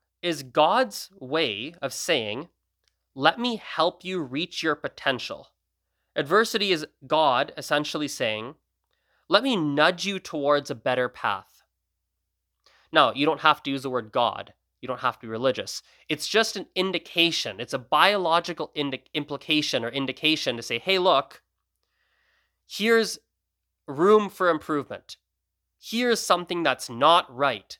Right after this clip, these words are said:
So you wake up and you've got a, I don't know, you, uh, feel nervous about, uh, about some work project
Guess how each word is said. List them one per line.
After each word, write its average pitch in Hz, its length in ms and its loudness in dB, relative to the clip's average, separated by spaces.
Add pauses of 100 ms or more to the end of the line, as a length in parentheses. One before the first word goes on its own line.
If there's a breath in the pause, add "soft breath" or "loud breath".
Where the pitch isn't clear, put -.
So - 140 -10
you 170 60 -4
wake 170 220 2
up 156 220 4
and 135 100 -4
you've 123 160 -8
got 131 240 0
a, 107 300 -2 (920)
I 135 40 0
don't 113 120 -2
know, 95 160 -6
you, 113 280 -6
uh, 101 320 -2 (1120)
feel 131 220 -2
nervous 139 420 0
about, 123 480 0
uh, 107 380 -2 (680)
about 120 300 0
some 107 180 -6
work 135 260 2
project - 640 -2